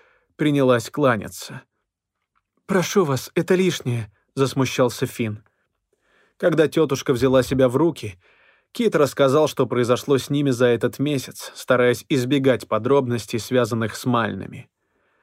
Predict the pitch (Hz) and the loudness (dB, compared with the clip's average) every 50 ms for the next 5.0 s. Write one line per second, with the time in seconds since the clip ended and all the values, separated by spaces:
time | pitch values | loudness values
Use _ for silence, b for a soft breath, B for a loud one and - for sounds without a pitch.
0 | _ _ _ _ _ _ _ _ - 175 180 170 160 151 143 139 131 - 160 139 | _ _ _ _ _ _ _ _ 2 4 4 4 4 4 4 4 2 2 0 -2
1 | - - - 165 170 156 147 139 131 131 127 127 139 127 - 135 127 123 - 139 | -2 -4 -2 -2 0 2 2 2 4 2 2 2 0 -2 0 0 0 0 2 2
2 | 143 135 131 127 123 127 - - 127 120 123 135 156 147 127 110 104 101 - _ | 4 4 4 4 2 0 0 0 0 2 2 2 2 0 -2 -4 -6 -10 -14 _
3 | _ _ _ _ _ 120 123 127 120 127 123 104 117 135 127 127 123 113 117 117 | _ _ _ _ _ 0 0 2 4 2 2 2 2 4 4 4 2 0 0 0
4 | 127 127 127 123 123 127 120 120 117 117 117 113 117 107 - - - 147 147 127 | 2 2 2 2 0 -2 -2 -2 -2 -2 0 -2 -2 -4 -4 -4 -2 -2 -2 -2